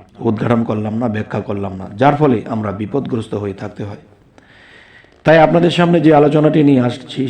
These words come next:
সেটি অবশ্যই আমাদের জানতে হবে, বুঝতে হবে। তবে আজকে নিয়ে আসব আজান ও একামত নিয়ে যে কিছু আলোচনা। কোনভাবে আজান দিলে কি হয়, কোনভাবে আজান দিলে দুর্ঘটনা হয়, কোনভাবে আজান দিলে ভালো হয়, মঙ্গল হয়,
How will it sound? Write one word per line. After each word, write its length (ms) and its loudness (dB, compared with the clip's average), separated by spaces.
সেটি 240 -4
অবশ্যই 420 -4
আমাদের 300 -2
জানতে 300 -6
হবে, 180 -4
বুঝতে 320 -6
হবে। 240 -10
তবে 140 4
আজকে 240 0
নিয়ে 240 6
আসব 160 2
আজান 320 2
ও 100 -2
একামত 360 -2
নিয়ে 200 -4
যে 140 -4
কিছু 280 -10
আলোচনা। 400 -6
কোনভাবে 400 6
আজান 240 4
দিলে 260 4
কি 100 0
হয়, 180 0
কোনভাবে 320 2
আজান 240 -2
দিলে 200 0
দুর্ঘটনা 460 2
হয়, 200 -4
কোনভাবে 380 0
আজান 240 -2
দিলে 140 0
ভালো 260 0
হয়, 200 -2
মঙ্গল 260 2
হয়, 200 -6